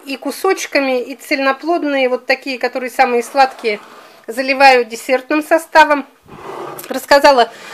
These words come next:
про классические ассорти. Когда у нас помидоры и томаты, то делаем поровну соли и сахара. Кто эти ролики не видел, они как раз вот перед этим будут. И сейчас я расскажу о пикантном рецепте.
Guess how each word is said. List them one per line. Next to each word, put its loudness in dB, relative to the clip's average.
про 6
классические 0
ассорти. -2
Когда 4
у 2
нас -2
помидоры 0
и -6
томаты, 0
то -10
делаем 0
поровну 0
соли -4
и -4
сахара. 0
Кто 2
эти 4
ролики 0
не 2
видел, 0
они 2
как -2
раз 0
вот -10
перед -4
этим -4
будут. -10
И -6
сейчас 0
я 2
расскажу 0
о -4
пикантном 0
рецепте. -8